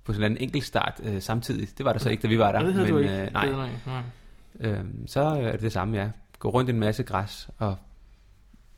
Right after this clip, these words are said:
Speaker 1: en labyrint, som man ikke rigtig kan se. Det er lidt sjovt.
Speaker 2: Jeg glæder mig så meget til at skulle ud og prøve den.
Speaker 1: Ja. Du
Speaker 2: Skal
Speaker 1: skal
Speaker 2: man
Speaker 1: passe på, at den ikke er blevet overhypet jo, ikke?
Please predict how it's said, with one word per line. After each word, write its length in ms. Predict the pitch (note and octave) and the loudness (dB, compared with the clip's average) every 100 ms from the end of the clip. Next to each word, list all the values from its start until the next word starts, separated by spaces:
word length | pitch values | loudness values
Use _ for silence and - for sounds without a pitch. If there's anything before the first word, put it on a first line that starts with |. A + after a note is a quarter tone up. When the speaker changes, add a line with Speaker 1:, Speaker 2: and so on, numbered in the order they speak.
| - | -2
Speaker 1:
en 80 | A2 | 2
labyrint, 360 | A2 G#2 G#2 | 4 4 2
som 140 | - G#2 | 0 0
man 140 | G2 | 2
ikke 200 | F#2+ - - | 0 -2 -2
rigtig 180 | G#2 G#2 | -2 -2
kan 80 | |
se. 120 | G2 G2 A2 - - - | -4 -4 -6 -12 -20 -8
Det 60 | - | 0
er 40 | |
lidt 180 | A2 G2 | 2 2
sjovt. 220 | - - - - - - - - - - - - - | -4 -10 -14 -20 -20 -20 -20 -20 -20 -20 -20 -20 -14
Speaker 2:
Jeg 140 | - B2 | -6 2
glæder 220 | B2 B2 | 4 6
mig 100 | C3 | 4
så 120 | C3+ | 2
meget 200 | C3 A#2+ | 2 0
til 80 | A#2 | -2
at 60 | A2+ | -4
skulle 140 | A#2+ | -4
ud 40 | A2+ | -4
og 40 | |
prøve 160 | A#2 B2+ | -4 -6
den. 140 | B2+ - - | -8 -8 -6
Speaker 1:
Ja. 60 | |
Du 60 | A2 - - _ | -6 -8 -20 _
Speaker 2:
Skal 100 | - | -8
Speaker 1:
skal 100 | - C#3 | 2 4
Speaker 2:
man 60 | |
Speaker 1:
passe 80 | C3+ | 6
på, 60 | C#3 | 6
at 40 | |
den 60 | C3+ | 6
ikke 80 | |
er 40 | C#3 | 4
blevet 160 | B2+ - - | 4 2 -2
overhypet 640 | A2 G2+ C3+ A2+ G2 G#2 G2 | 0 2 4 2 2 0 -2
jo, 100 | G#2 | -2
ikke? 140 | C#3 | -6